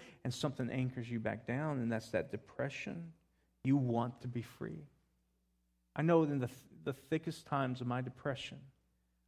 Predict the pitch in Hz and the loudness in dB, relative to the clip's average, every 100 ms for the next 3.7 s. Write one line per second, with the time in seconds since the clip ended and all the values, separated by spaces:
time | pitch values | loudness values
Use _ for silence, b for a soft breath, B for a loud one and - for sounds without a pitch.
0 | _ _ _ 139 165 165 151 127 165 - | _ _ _ 0 2 2 0 0 -2 -4
1 | 123 - _ _ _ _ _ _ _ _ | -10 -16 _ _ _ _ _ _ _ _
2 | _ _ _ _ _ _ _ _ _ 147 | _ _ _ _ _ _ _ _ _ 2
3 | 156 151 180 180 131 - 120 | 4 4 2 0 -2 -4 -6